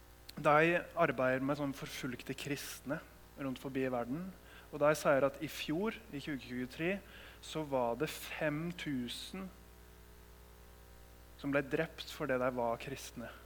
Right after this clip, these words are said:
Fem tusen mennesker. Det vil si cirka en person annenhver time.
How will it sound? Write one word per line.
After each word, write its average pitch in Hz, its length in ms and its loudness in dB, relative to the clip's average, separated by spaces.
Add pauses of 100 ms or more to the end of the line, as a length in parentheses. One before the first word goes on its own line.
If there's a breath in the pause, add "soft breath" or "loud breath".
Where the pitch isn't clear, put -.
Fem 175 540 -6 (1300 loud breath)
tusen 135 400 -4
mennesker. 151 540 -4 (2250)
Det 156 80 2
vil 175 80 2
si 180 380 6 (500)
cirka 165 460 0 (100)
en 139 240 2
person 151 640 -6 (420)
annenhver 120 720 -2
time. 127 460 -4